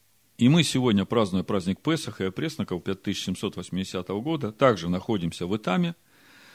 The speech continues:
поскольку, как я уже говорил выше, в этом году хронология по дням недели полностью совпадает с годом исхода.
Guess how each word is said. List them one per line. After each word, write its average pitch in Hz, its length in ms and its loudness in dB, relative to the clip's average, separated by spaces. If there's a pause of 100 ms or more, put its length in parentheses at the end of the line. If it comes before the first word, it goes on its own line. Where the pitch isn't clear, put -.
(160)
поскольку, 139 460 2
как 123 240 0
я 113 80 4
уже 113 160 -4
говорил 123 300 0
выше, 151 260 -4
в 113 60 -2
этом 110 220 -2
году 110 220 -2
хронология 104 640 0
по 101 140 0
дням 95 220 0
недели 117 380 0
полностью 113 480 -4
совпадает 92 540 -6
с - 20 -12
годом 87 340 -4
исхода. - 380 -16